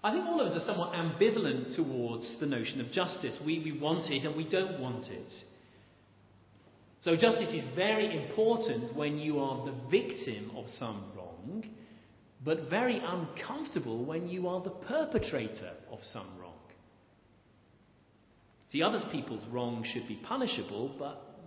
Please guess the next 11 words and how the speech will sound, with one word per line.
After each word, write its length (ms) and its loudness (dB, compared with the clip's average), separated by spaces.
my 260 -2
wrong 480 -4
should 160 -8
be 140 -6
excusable. 720 -8
So 100 2
I 80 8
remember, 300 4
uh, 280 0
as 180 0
a 80 -2